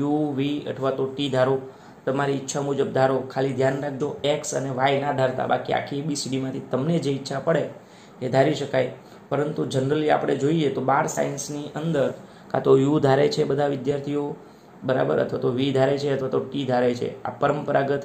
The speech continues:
રીતે આ ત્રણમાંથી કોઈ એક ચલ ધારતા હોય છે, બરાબર. એટલે જેનું વિકલન આપેલું એને તમારે યુ ધારવાનું, પછી એની પછી બંને બાજુ શું કરવાનું? વિકલન કરવાનું. અને જે કિંમત તમને મળે એ કિંમત શેમાં મૂકવાની? આપણે રકમમાં મૂકવાની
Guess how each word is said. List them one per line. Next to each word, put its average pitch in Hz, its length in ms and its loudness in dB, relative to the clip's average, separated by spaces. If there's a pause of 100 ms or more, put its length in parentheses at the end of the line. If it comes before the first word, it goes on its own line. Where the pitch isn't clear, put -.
રીતે 127 260 -2
આ 131 100 2
ત્રણમાંથી 139 680 -4
કોઈ 135 220 2
એક 135 140 -4
ચલ 127 140 0 (100)
ધારતા 135 340 2
હોય 117 200 0
છે, 113 80 -6 (640)
બરાબર. 151 340 0 (380)
એટલે 123 160 -6 (100)
જેનું 131 360 -2
વિકલન 147 400 0
આપેલું 143 320 0
એને 143 160 -2
તમારે 135 300 2
યુ 135 160 0
ધારવાનું, 139 440 2 (520)
પછી 127 280 -4
એની 127 140 -4
પછી 131 260 -2
બંને 131 280 2
બાજુ 131 240 2
શું - 140 -6
કરવાનું? 139 400 2 (180)
વિકલન 139 440 0
કરવાનું. 143 440 4 (560)
અને 123 180 -4
જે 123 80 -2 (100)
કિંમત 139 380 -2
તમને 135 240 0 (100)
મળે 147 200 4 (540)
એ - 100 -6
કિંમત 139 360 -2
શેમાં 156 260 2
મૂકવાની? 139 400 -2
આપણે 143 200 0 (300)
રકમમાં 143 420 -4
મૂકવાની 143 420 -2